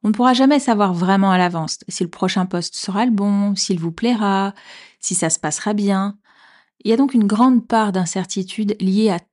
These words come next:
tout changement professionnel. Avant de se lancer, il est donc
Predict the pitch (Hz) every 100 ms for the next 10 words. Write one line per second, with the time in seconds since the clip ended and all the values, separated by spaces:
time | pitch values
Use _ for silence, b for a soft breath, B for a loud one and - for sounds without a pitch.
0 | - - 220 - 180 165 170 170 _ -
1 | 175 170 165 - 165 - - _ _ _
2 | _ _ _ - 190 220 220 214 196 -
3 | 277 262 208 175